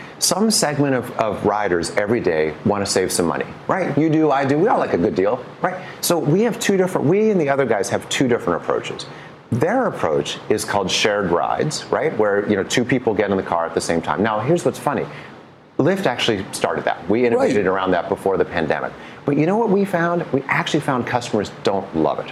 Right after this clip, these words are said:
Speaker 2: Right. This
Speaker 1: Right?
Speaker 2: was really a differentiating point that I'm glad you bring up.
Speaker 1: Yeah.
Speaker 2: We looked at that and said, "Geez, that was a big change by you."
Speaker 1: It was a hu-, so here's the thing.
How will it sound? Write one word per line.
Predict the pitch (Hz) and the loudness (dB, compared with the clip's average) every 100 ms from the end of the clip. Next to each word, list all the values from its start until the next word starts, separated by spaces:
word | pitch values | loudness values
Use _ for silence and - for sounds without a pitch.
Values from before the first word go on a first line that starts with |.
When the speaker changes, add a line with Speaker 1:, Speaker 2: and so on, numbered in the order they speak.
| 135 | -2
Speaker 2:
Right. | 175 320 440 294 | 2 4 4 2
This | 143 131 | 2 0
Speaker 1:
Right? | 160 | 2
Speaker 2:
was | 139 139 | 2 2
really | 185 208 | 2 4
a | 190 | 2
differentiating | 196 147 180 180 185 180 202 | 2 2 2 0 0 0 -2
point | - 349 392 | 0 2 2
that | 185 139 | 2 2
I'm | 131 | 4
glad | 143 156 | 2 2
you | 170 | 0
bring | - 240 294 | 0 2 2
up. | 330 - - | 2 0 -2
Speaker 1:
Yeah. | 143 | 2
Speaker 2:
We | 170 349 | 4 4
looked | 330 - | 4 2
at | 143 - | -2 0
that | 127 | 0
and | 131 | 0
said, | - 160 | 0 0
"Geez, | - 302 143 135 - - | 2 2 2 0 -4 -2
that | 196 | 0
was | 302 | 2
a | 220 | 2
big | - 269 | 2 0
change | - - 359 415 | 0 0 0 -2
by | - - | -2 -2
you." | 92 85 - - | -2 -8 -8 -2
Speaker 1:
It | 202 | 0
was | 196 | 2
a | 208 | 2
hu-, | 202 208 | 2 0
so | - 190 | 0 0
here's | 151 208 190 | 2 2 2
the | 185 | 0
thing. | 240 294 | 2 2